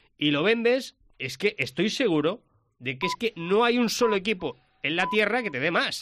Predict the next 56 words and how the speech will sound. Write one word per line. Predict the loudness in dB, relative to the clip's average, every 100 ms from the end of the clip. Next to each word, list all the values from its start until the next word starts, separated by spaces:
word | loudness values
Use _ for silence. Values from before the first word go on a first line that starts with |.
| -6
porque | -6 -6
si | -6
no | -4
Valencia | -2 -2 -2
lo | -2
encalomaría. | 0 0 0 0 -2 -2
Hombre, | -6 -10
sí, | -10
eh, | -12 -10 -8 -6 -4
quitemos | -4 -2 2 2 2
las | -2
cosas | -2 -2 0
raras | 0 -2 -4
a |
las | -6
que | -4
Rodrigo | -2 0 0
no | 0
quiere | -2 -2
ni | -2
en | -2
pintura, | -4 -6 -10 -10 -10
eso | -8
está | -6 -6
claro, | -4 -8 -10 -20 -20 _
y | -14
que | -8
ya | -6 -4
sé | -4
que | -2
ha |
dicho | -2 0 0
que | 0
solo | -2 -2
quiere | -2
jugar | -4 -4 -2
en |
España | -4 -6 -2 -2 0 -2
y | 0
bla, | 0
bla, | 0
bla, | 0 -2 -2 -10 _ _
pero | -16 -10
bueno, | -2 -2 -2 -8 -20 -20 -20 -12
yo | -8
es | -6
que | -4
entiendo | -4 -2 0 0
que | -2
es |
porque | -2 -2 0
no | 2
hay |
otro | 2 0
sitio | -4 -4
donde, | -4 -2 -4